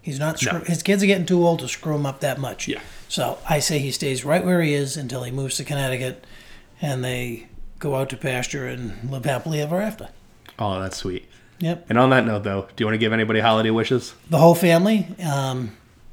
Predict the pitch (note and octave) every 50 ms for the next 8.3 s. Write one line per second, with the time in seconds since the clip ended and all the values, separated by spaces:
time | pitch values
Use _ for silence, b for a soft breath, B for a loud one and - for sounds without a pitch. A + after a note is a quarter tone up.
0 | - _ _ _ _ _ - - F3 E3+ E3+ F3 E3 D3+ E3 E3 D#3 E3 D#3+ D#3+
1 | D#3+ D#3 D#3 D#3 - - - D#3 D3+ C3+ B2+ - - D#3+ C#3+ - D3 C#3 D3 D3
2 | C#3+ C#3 D3+ C3+ C3 D3+ D3 D3+ D3 C#3 - F3 D#3+ D#3+ D3+ C#3+ - E3+ D#3+ E3
3 | E3 D#3+ C#3+ D3 C3+ B2+ B2+ B2+ - - B B B B B B B B F3+ -
4 | - - - - - - - - - - - - F#3 E3 E3+ F3+ D#3+ D#3 C#3+ D3
5 | D3+ D3 D3 D3 D3+ C#3+ - E3+ F3 G#3 A#3 A#3 G3+ - - F#3 D#3 C3+ C3 B2+
6 | B2 B2 B2 A#2+ B2+ - - _ b b b b b b b b b b b -
7 | - D#3+ D#3 D#3+ E3 D3 D3+ E3 F3+ F#3 - - - - - E3 C#3 C3+ C3 B2+
8 | B2 A#2+ A#2+ A#2+ - -